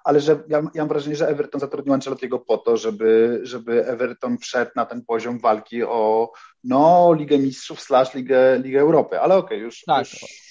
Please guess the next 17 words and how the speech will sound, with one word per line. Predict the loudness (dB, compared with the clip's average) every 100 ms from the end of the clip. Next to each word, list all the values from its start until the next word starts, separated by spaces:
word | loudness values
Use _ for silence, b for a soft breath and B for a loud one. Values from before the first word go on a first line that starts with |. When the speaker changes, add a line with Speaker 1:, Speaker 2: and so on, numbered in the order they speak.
| -16
Speaker 2:
Oczywiście, | -6 -4 -2 -2 0 0
Speaker 1:
Więc, | 0
Speaker 2:
to | 2
Speaker 1:
więc | 2
Speaker 2:
jest | 2
Speaker 1:
tam | 4
Speaker 2:
dla | 6
Speaker 1:
była | 6
ambicja. | 6 4 0 -4
Speaker 2:
Evertonu. | -4 -6 -6
Speaker 1:
Tylko | 0 0
to | 0
chciałem | -2 -6 -6
podkreślić, | -16 -14 -14 -14 -14
że | 0
była, | 4 4 4
że, | 2 2